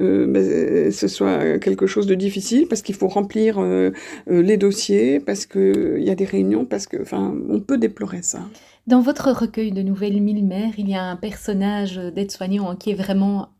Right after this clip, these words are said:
Speaker 2: extrêmement attentif à ses mamans
Speaker 1: Mm.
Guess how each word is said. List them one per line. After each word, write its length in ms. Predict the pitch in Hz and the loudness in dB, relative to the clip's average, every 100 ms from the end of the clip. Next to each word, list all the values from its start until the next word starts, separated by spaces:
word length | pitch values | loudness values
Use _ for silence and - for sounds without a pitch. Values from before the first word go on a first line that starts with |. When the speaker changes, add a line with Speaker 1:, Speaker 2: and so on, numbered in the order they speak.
| - | -6
Speaker 2:
extrêmement 720 | 202 202 - - 196 196 202 | -6 -6 -12 -10 -4 0 0
attentif 600 | 185 - 185 170 - 202 | -2 -8 -12 -12 -12 -10
à 60 | 180 | -10
ses 180 | - 180 | -10 -8
mamans 380 | 175 180 220 269 | -8 -4 -4 -4
Speaker 1:
Mm. 200 | - 165 | -4 -4